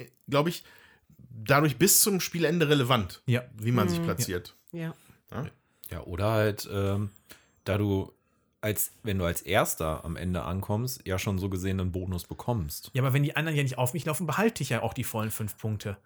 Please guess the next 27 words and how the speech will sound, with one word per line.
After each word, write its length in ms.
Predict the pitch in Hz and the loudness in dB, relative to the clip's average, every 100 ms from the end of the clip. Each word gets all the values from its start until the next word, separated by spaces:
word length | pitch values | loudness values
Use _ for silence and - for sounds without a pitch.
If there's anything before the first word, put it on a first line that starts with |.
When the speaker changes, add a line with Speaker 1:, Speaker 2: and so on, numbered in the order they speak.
| - - _ | -20 -20 _
Speaker 4:
Ja, 380 | 85 82 92 92 | -4 2 4 4
gut, 320 | 87 101 87 - | 2 0 0 -2
dann 320 | 95 95 82 - | 2 2 0 -4
hast 260 | - 101 92 | 2 4 4
Speaker 3:
Ah, 40 | |
Speaker 4:
du, 100 | 95 | 0
dann 260 | - - 110 | 2 6 8
Speaker 3:
ja. 60 | |
Speaker 4:
hast 140 | 117 135 | 8 6
du 60 | |
Glück 200 | 101 131 | 6 6
gehabt, 360 | 131 104 95 - | 6 4 4 2
aber 200 | 95 95 | 2 2
da 300 | 78 87 95 | 2 -2 0
du 80 | 101 | 4
ja 100 | 101 | 4
am 80 | 90 | 4
Anfang 360 | 107 151 123 101 | 0 0 -2 -2
einen 100 | 92 | 0
Bonus 300 | 95 95 - | 0 -2 -4
bekommst, 380 | 90 90 87 - | -6 -4 -4 -4
vielleicht 320 | 90 98 - | -2 -2 0
dann 260 | 98 98 - _ _ _ | 0 0 -4 _ _ _
halt 240 | - 101 104 | -2 -2 0
nicht, 220 | 107 - | -2 0
dass 160 | 101 - | -2 0
du 340 | 98 95 90 | 0 0 -4